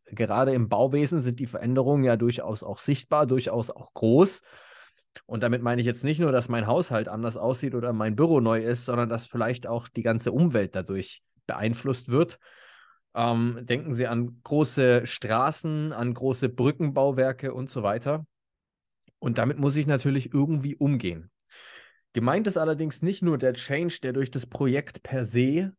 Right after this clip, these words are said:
kommt, sondern auch der Change um uns rum, der durch verschiedene globale Trends sich sehr gut beschreiben lässt. Also reden, wir reden von demografischem Wandel, wir reden von,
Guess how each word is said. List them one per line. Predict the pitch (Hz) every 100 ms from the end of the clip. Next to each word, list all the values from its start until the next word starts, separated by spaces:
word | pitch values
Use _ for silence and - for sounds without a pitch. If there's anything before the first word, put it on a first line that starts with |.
| -
kommt, | - 165 190
sondern | - 139 143 139
auch | 117 143
der | - 131
Change | - 135 147 170 - -
um | - 156
uns | 147 120 120
rum, | 135 175 214 233 _ - - - - _
der | - 139 139 139
durch | 131 147 143
verschiedene | - 143 - 170 165 151 147
globale | 139 135 117 123 156 143
Trends | - - 127 196 - -
sich | 117 127 120
sehr | - 131
gut | 147 120
beschreiben | 120 - 110 160 156
lässt. | 147 139
Also | 107 113 113
reden, | 120 127 123 117 113
wir |
reden | 117 117 117
von | 120 113 107
demografischem | - 113 117 - 110 120 - 117
Wandel, | 107 131 120 117 113
wir | 113 113
reden | 117 120 117
von, | - 110 110